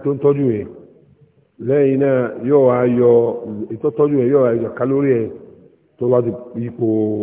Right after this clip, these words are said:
ọdún. كل وافر شهري يزكي إذا حال عليه.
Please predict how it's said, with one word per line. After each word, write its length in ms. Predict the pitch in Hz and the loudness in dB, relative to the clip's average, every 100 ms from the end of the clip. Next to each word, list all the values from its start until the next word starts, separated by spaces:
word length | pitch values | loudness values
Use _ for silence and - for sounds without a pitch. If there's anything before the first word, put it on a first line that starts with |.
| 95 | -6
ọdún. 320 | 110 113 123 123 - - _ _ _ _ _ _ _ _ _ _ _ _ _ _ _ - | -8 -4 -4 -4 -10 -20 _ _ _ _ _ _ _ _ _ _ _ _ _ _ _ -2
كل 260 | 143 139 | 0 2
وافر 580 | 127 131 147 135 - 131 123 117 113 - | 4 4 2 0 2 2 2 -2 -4 -4
شهري 460 | 131 127 120 117 110 | -2 0 0 0 -2
يزكي 600 | 110 107 131 131 - 123 113 110 | -4 -2 -2 -2 -4 -4 -4 -4
إذا 220 | 110 117 113 113 - | -4 -4 -6 -8 -14
حال 420 | - 117 131 123 117 | -10 -6 -2 -2 -2
عليه. 400 | 101 113 110 | -4 -4 -4